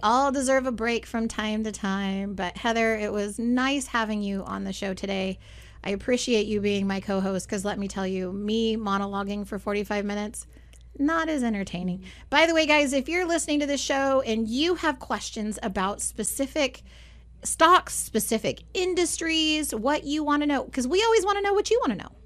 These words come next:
right? So you can email us, you can call us, you can drop us a line however you like, social media, you name it. Um, tell us what you're thinking, 'cause we would like to talk about it on the radio.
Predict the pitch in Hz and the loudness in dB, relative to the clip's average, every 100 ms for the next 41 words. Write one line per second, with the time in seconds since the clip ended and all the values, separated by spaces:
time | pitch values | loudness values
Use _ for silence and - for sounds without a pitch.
0 | - - - - - 240 - - 254 240 | -20 -20 -20 -6 0 2 0 0 0 0
1 | 208 175 302 339 330 311 302 294 - 220 | -2 -4 -4 0 2 2 2 0 -4 -8
2 | 165 175 - 285 285 285 277 226 185 190 | -8 -2 4 4 4 2 -2 -8 -6 -6
3 | 202 - 277 330 - 339 277 262 233 - | -6 2 4 4 0 0 2 2 2 0
4 | 247 269 269 254 247 240 - 240 277 247 | 0 0 -2 -2 -2 -4 -4 -4 -2 -2
5 | 247 240 226 233 294 262 214 208 202 - | 0 -2 -2 -4 -2 -4 -4 -6 -8 -10
6 | - - - - 208 220 214 208 - 262 | -20 -20 -20 -8 -2 0 0 -4 -4 0
7 | 294 330 - - 247 - 262 247 214 190 | 2 0 -4 -6 -8 -4 -4 -2 -6 -6
8 | 196 226 226 214 226 254 247 233 226 226 | -6 -4 -6 -6 -8 -10 -10 -8 -8 -6
9 | 202 196 190 190 185 185 208 233 214 135 | -4 -4 -6 -6 -6 -6 -4 -4 -6 -8
10 | - | -10